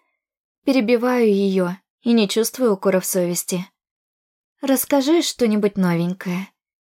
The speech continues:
Мне не интересны подростковые фантазии моего мужа». «Ах ты стерва! А прикидывалась тихоней. Так битва за Рауля будет даже интереснее».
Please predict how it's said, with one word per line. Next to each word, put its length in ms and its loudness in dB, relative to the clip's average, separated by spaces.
Мне 260 2
не 180 4
интересны 540 2
подростковые 720 0
фантазии 540 0
моего 340 0
мужа». 420 -4
«Ах 320 0
ты 180 2
стерва! 840 2
А 140 2
прикидывалась 800 2
тихоней. 800 2
Так 360 0
битва 360 2
за 180 4
Рауля 420 4
будет 340 2
даже 300 2
интереснее». 1080 2